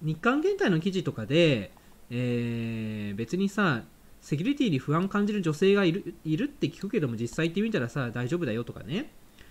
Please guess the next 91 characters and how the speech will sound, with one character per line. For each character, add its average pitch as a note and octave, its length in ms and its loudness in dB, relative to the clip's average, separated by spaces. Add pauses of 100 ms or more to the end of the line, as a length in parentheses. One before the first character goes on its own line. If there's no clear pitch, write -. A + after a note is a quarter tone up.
(180)
ま C#3+ 80 0
あ、 - 0 -
あ - 40 4
る C#4+ 60 4
い - 20 4
は F3 60 2
私 E3+ 280 -4
が F#3+ 360 2 (420)
女 D#3+ 140 0
性 A#3+ 220 4
用 B3+ 160 -2
ト C#4 160 -2
イ A3+ 60 0
レ C#3+ 100 2
も D3+ 240 -2
あ G3 60 2
る C4 80 -2
ん F3 80 0
だ B2+ 60 -4
か C3+ 100 -8
ら、 C#3+ 100 -4
そ D3 100 -4
っ C#3+ 40 -2
ち C4 140 -6
利 D3+ 80 0
用 C#3 120 0
す G3+ 100 -4
れ A3 80 -2
ば D3 80 0
い D#3 40 2
い - 20 -2
じ G3 80 -2
ゃ - 20 0
な D3+ 80 -2
い C#3+ 80 -2
か F#3 140 0
っ G#3 60 -4 (560)
て G3+ 80 6
い C#3 140 6
う C#3 60 4
ふ G3 100 4
う F3 60 8
に B2+ 80 6
言 A#2+ 80 -2
っ - 20 -10
た - 160 -2
と C#3+ 120 0
し - 100 -6
て、 D3 440 4 (680)
や E4 100 2
っ - 20 -2
ぱ - 160 -8
り D4+ 100 8
さ、 D3+ 300 2
こ F3+ 100 4
の F3 480 4 (320)
ジ F#3 60 6
ェ A3+ 80 6
ン B3+ 60 2
ダ C4+ 100 2
ー - 20 2
レ C4+ 100 4
ス C#4 60 -4
ト D4+ 140 2
イ A3+ 40 4
レ D3 100 6
を C#3 60 4
批 D3+ 140 -2
判 A3 220 0
し - 40 -8
て - 60 -4
る C4+ 80 0
人 C4+ 220 -2
っ - 20 -6
て - 180 -4
い D3 40 2
う C3+ 40 0
の A#2+ 60 -4
は A2 60 -6
納 A#2+ 100 -4
得 - 260 -2
し - 140 -4
な C4+ 80 2
い D4+ 80 0
と - 80 0
思 C#3+ 80 4
う C3 40 2
ん - 20 0
で A#2+ 80 -2
す - 100 -10
よ。 G#2+ 140 -4